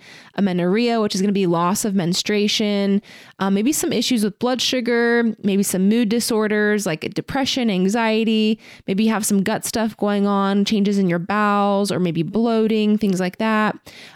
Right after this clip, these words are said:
Uh, maybe with your period, if you do end up having your period, uh, maybe you're having some changes in that. So maybe a little bit heavier flow or longer cycles. Um, maybe you're experiencing some inflammation somewhere else.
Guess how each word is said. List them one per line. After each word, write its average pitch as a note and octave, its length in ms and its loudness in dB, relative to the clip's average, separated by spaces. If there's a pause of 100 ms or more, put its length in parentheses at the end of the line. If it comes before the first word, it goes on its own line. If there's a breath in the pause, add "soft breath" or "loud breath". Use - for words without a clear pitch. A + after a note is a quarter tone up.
(120)
Uh, G#3 120 0
maybe G3+ 280 2
with B3+ 160 0
your B3+ 100 2
period, A3+ 340 2
if A3 120 0
you G#3 80 2
do G#3 180 0
end G#3+ 140 0
up G#3+ 80 -6
having G#3 280 0
your F#3+ 120 0
period, A3 520 0 (380 loud breath)
uh, F#3 180 0
maybe G3 220 2
you're A#3+ 180 2
having A3+ 300 0
some A3 180 0
changes A3 360 2
in A#3 120 0
that. D#4 320 0
So G#3 140 -2
maybe F#3+ 220 -2
a F3+ 40 0
little F3+ 180 -2
bit - 120 -4
heavier F#3 380 -2
flow A#3+ 680 0
or F3 320 0
longer F3 380 0
cycles. A3 800 -2 (840 loud breath)
Um, A3 180 2
maybe G#3+ 220 2
you're A#3 160 0
experiencing G#3 500 -2
some G3+ 140 0
inflammation A3 840 0
somewhere G#3+ 400 0
else. G#3+ 680 0